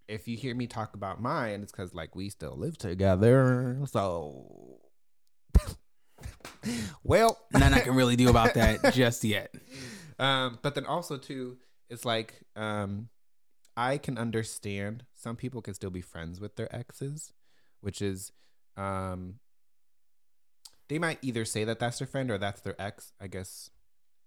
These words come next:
Speaker 1: both is true.
Speaker 2: I will
Speaker 1: I don't
Speaker 2: always
Speaker 1: know.
Speaker 2: say that that's my ex.
Speaker 1: Mm.
Speaker 2: I will preference that, like,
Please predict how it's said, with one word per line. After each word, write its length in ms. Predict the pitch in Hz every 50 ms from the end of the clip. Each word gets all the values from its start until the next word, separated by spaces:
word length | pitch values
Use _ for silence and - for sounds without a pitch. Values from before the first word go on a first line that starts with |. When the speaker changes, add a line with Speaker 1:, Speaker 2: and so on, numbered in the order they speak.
| _ _ _ - - - -
Speaker 1:
both 220 | 101 101 101 - 110
is 100 | 113 -
true. 140 | - 123
Speaker 2:
I 40 | 123
will 200 | 127 135 139 139
Speaker 1:
I 100 | - 117 120
don't 60 | 120
Speaker 2:
always 160 | 123 131 135 139 -
Speaker 1:
know. 40 | - - - 143
Speaker 2:
say 60 | 139 135
that 220 | 131 135 127 -
that's 320 | - 117 117 - - -
my 140 | 127 127 135
ex. 640 | - - 107 107 110 123 - - - - - - 110
Speaker 1:
Mm. 140 | 104 92 90 87 _ _ _ -
Speaker 2:
I 80 | 120
will 160 | 117 113 110
preference 680 | 107 - - 123 117 113 - - 127 123 120 123 - -
that, 240 | - 117 110 107 113
like, 300 | 110 110 110 107 -